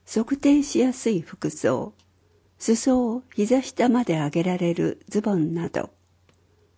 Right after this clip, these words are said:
その他、同一会場、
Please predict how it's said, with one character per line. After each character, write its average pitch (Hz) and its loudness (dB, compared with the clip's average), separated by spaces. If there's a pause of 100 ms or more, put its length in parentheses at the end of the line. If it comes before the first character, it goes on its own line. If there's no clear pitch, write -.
(120)
そ - -2
の 233 0
他、 - -8 (720)
同 262 4
一 269 -2
会 226 -2
場、 147 -4